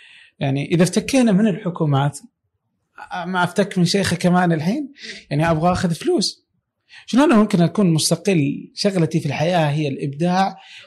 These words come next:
في الكتابة أو في الفن، في الرسم أو في الأفلام، السينما. شلون؟ وأنت تبغين كل من هب ودب يسرق أعمالي وياخذها وأنا ما أخذ فلوس؟ خلاص، ما، ليش أسويها؟ شلون أجيب فلوس؟ شلون أكون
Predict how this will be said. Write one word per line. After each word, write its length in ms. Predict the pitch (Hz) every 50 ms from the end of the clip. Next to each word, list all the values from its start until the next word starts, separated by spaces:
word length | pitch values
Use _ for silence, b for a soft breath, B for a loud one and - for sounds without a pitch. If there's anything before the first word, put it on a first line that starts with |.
| B B
في 60 | -
الكتابة 640 | 175 175 175 175 170 - 147 135 131 - - 127 139 - b b b b -
أو 240 | 143 147 147 143 139
في 180 | - - 143
الفن، 960 | 139 135 135 139 139 143 143 139 - - 185 180 151 131 131 131 143 147 143 139
في 60 | 139
الرسم 520 | 151 147 180 185 165 - - 143 131 139 -
أو 120 | 143 139
في 140 | 123 - 147
الأفلام، 720 | 139 135 135 131 - - - - 185 202 185 156 139 131
السينما. 640 | 131 127 - - - 196 190 165 151 139 135 127 - - b b b b b b b _ _ _ _ _ _ _ - _ _ _ _
شلون؟ 460 | - - - 311 202 147 - - _ _ _ _ _ _ _ _ -
وأنت 260 | 170 160 156 - 175
تبغين 600 | 165 - 151 165 170 165 156 151 147 143 135 - -
كل 100 | - 190
من 320 | 175 156 160 151 147 139 135
هب 220 | 151 170 156 156
ودب 280 | 143 147 180 165 135 143
يسرق 460 | 143 151 147 - 160 151 123 - 127
أعمالي 480 | 117 120 147 165 170 165 147 139 135
وياخذها 560 | 135 135 135 135 120 - 180 190 156 139 143 139
وأنا 240 | 139 143 147 143
ما 180 | 151 160 160 147
أخذ 220 | 131 - 143 135
فلوس؟ 380 | 127 - - 156 120 120 - b b b b b b b
خلاص، 300 | - 269 370 - - -
ما، 340 | 269 202 196 - - - - -
ليش 140 | 269 185 160
أسويها؟ 440 | 139 - 196 269 285 156 95 - _ _ _ _ _ _ _ _ _ _ _ _
شلون 160 | - 208 233
أجيب 220 | 202 156 180 180
فلوس؟ 320 | - - 226 196 - - -
شلون 220 | - 180 226 214
أكون 280 | 180 175 190 196 185